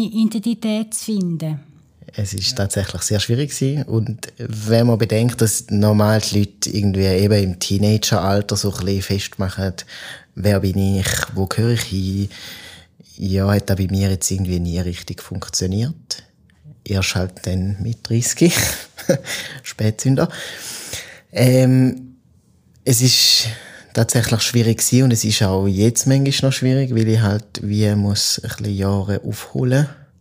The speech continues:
Speaker 2: Gleichzeitig habe ich einfach auch gemerkt, wie viel das es ausmacht.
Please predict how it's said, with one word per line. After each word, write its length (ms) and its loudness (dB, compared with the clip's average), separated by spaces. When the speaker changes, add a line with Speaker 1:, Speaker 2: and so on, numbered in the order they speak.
Speaker 2:
Gleichzeitig 720 2
habe 360 2
ich 60 4
einfach 240 0
auch 140 2
gemerkt, 340 0
wie 80 2
viel 160 0
das 180 0
es 100 -2
ausmacht. 600 -4